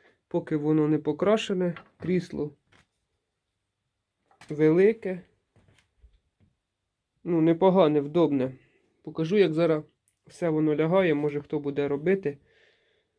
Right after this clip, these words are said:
щоб потім це все міг. Звісно, місця тут не дуже, ну, все одно. Тут ще будуть розкосики, я ще не поставив, тому що нема коли.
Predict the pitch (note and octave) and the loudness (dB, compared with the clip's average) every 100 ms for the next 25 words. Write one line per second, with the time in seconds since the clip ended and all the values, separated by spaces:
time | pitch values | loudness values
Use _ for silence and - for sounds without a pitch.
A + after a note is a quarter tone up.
0 | _ _ _ - D#3 - E3+ E3 E3 D#3 | _ _ _ -12 -12 -4 2 2 0 -6
1 | C3+ - _ _ _ - D3+ D3 - D#3 | -8 -14 _ _ _ -4 -4 -4 -6 -2
2 | D3+ C3+ _ _ _ _ _ _ _ _ | -4 -6 _ _ _ _ _ _ _ _
3 | _ _ _ _ _ _ - E3+ E3 E3 | _ _ _ _ _ _ -12 -4 0 0
4 | D3+ - _ _ _ _ _ _ _ _ | -2 -6 _ _ _ _ _ _ _ _
5 | _ - D#3+ C#3+ - - _ - _ F3+ | _ -10 -6 -6 -10 -18 _ -20 _ -6
6 | F#3 - E3+ - D#3 - - E3+ E3 A#3 | -6 -4 -8 -6 -10 -10 -14 -8 -4 -2
7 | A3 D#3+ F3 F#3+ - _ - - E3+ E3 | 2 2 2 -2 -6 _ -20 -8 -4 -2
8 | D#3+ C#3 C#3 _ _ _ _ _ _ _ | 0 -2 -4 _ _ _ _ _ _ _
9 | E3+ - D#3+ D#3+ D#3 F3 F3 - A#3 A#3 | -6 0 2 2 0 -2 -2 4 4 2
10 | F3 D3 C#3+ _ _ _ D3 D3 D#3 D3 | -10 -10 -14 _ _ _ -16 -12 -10 -10
11 | C#3+ D#3 - D3 C#3 C3+ D3 D3 - D3+ | -8 -10 -6 -4 -4 -6 -10 -12 -12 -12
12 | D3 D3 C#3+ D3+ C#3+ C#3 | -8 -8 -6 -2 -2 -4